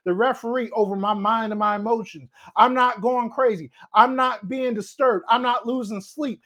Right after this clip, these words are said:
because he said in his word that he gives his beloved sweet sleep, for we only dwell in safety. For thou, O Lord, only makest us to dwell in safety. So I'm going to the word. I'm putting his word back.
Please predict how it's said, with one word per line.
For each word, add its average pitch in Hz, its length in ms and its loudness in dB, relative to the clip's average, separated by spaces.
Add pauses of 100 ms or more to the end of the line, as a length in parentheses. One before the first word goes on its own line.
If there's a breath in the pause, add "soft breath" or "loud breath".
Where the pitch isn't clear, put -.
(160 soft breath)
because 220 320 -2
he 262 140 -4
said 254 280 2
in 233 120 -4
his 202 120 -8
word 226 380 4 (220 loud breath)
that 226 140 -2
he 233 180 -4
gives 240 280 -2
his 233 160 -6
beloved 240 400 -2
sweet 247 380 -10
sleep, 269 340 -8 (160 soft breath)
for 208 160 2
we 269 280 0 (120)
only 262 440 0
dwell 240 360 2
in 233 60 -8
safety. 240 300 -4
For 202 180 -8
thou, 254 280 0
O 240 100 0
Lord, 240 360 0 (200 soft breath)
only 254 240 -4
makest 233 360 -6
us 233 140 -6
to 233 80 -18
dwell 233 320 -4
in 214 60 -10
safety. 240 380 -8 (180 soft breath)
So 226 260 -2
I'm 254 280 0
going 262 320 -2
to 269 100 -14
the 247 60 -8
word. 262 320 2
I'm 262 220 -4
putting 277 280 -10
his 226 120 -10
word 247 280 -2
back. 262 240 -2